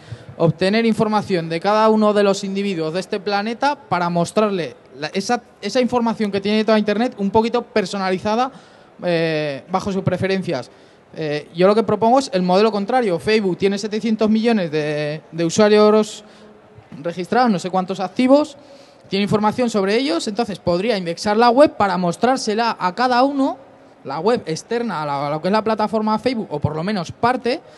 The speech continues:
además ayudándose del protocolo este, ahora no me acuerdo exactamente cuál,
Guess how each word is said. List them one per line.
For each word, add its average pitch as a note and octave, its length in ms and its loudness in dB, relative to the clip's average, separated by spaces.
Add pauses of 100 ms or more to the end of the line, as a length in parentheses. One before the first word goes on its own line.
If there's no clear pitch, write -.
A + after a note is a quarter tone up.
(160)
además F3 300 -2
ayudándose G3 580 0
del E3 320 -2
protocolo E3+ 640 0
este, G#3+ 220 -4
ahora G3 220 -2
no G3+ 60 -4
me G3+ 120 -2
acuerdo G3 300 2
exactamente G3 440 -6
cuál, F#3+ 200 -2